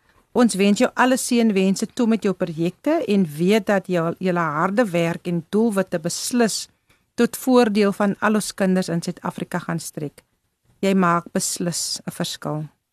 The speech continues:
Dit was Kopskuif met my, Geraldine van der Merwe. Luisteraars, sluit gerus by die A T K V en ook die V V A en Kopskuif se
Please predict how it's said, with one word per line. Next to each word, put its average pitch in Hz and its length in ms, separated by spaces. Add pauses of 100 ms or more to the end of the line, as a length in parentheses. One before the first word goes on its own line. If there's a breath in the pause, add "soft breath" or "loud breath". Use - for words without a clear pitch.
(760 loud breath)
Dit 202 180
was 262 240
Kopskuif 247 640
met 226 180
my, 170 220
Geraldine 180 560
van 208 120
der 214 100
Merwe. 165 560 (480 loud breath)
Luisteraars, 254 540
sluit 220 240
gerus 180 420
by 214 140
die 202 160
A 185 100
T - 140
K 185 120
V - 200 (760)
en 190 180
ook 208 180
die 196 100
V 202 180
V - 100 (140)
A 220 320
en 180 220
Kopskuif - 580
se - 160